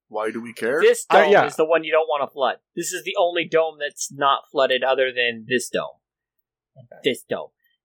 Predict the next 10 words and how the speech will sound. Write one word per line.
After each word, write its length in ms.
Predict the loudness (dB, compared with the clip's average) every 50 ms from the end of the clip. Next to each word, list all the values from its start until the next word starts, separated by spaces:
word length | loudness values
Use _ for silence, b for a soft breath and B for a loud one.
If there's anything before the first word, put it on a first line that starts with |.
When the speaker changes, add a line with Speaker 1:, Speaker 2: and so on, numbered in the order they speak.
| _ _ _
Speaker 2:
This 280 | 2 2 2 2 0 0
dome, 340 | 2 2 4 2 2 -2 -6
the 100 | -6 -4
big 200 | -2 -2 -2 -2 0
main 320 | 0 2 2 2 0 -2
dome, 360 | -2 -4 -4 -6 -10 -16 -18 _ _ _ _ -2
hey, 180 | 0 0 0 0
the 100 | -4 -6 -6
big 140 | -4 0 0
ol' 680 | 0 0 0 -4 -6 -8 -8 -8 -6 -6 -6 -6 -8